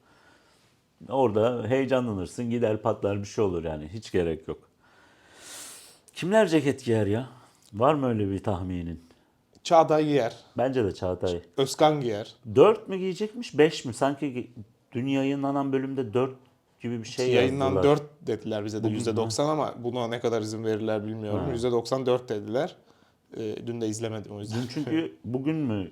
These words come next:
Speaker 1: yayınlanacak olan Kaptanlık bölümünde dört kişi yazdırmışlar
Speaker 2: Evet.
Speaker 1: sanki.
Speaker 2: Dört giyecek dediler bize de.
Speaker 1: Hı hı.
Speaker 2: Ya Özkan bence giyer. Çağatay giyer.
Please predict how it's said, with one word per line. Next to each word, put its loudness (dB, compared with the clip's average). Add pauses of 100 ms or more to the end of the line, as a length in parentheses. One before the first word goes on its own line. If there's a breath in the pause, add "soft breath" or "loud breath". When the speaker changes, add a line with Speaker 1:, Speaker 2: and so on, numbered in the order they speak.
Speaker 1:
yayınlanacak 0
olan 2
Kaptanlık -2
bölümünde 0
dört 8
kişi -6
yazdırmışlar 0
Speaker 2:
Evet. -2
Speaker 1:
sanki. -8 (560 soft breath)
Speaker 2:
Dört -4
giyecek -10
dediler 4 (100)
bize -12 (100)
de. -12
Speaker 1:
Hı -8
hı. -6 (460 soft breath)
Speaker 2:
Ya -2
Özkan 4
bence -2
giyer. -6 (160)
Çağatay 0
giyer. -4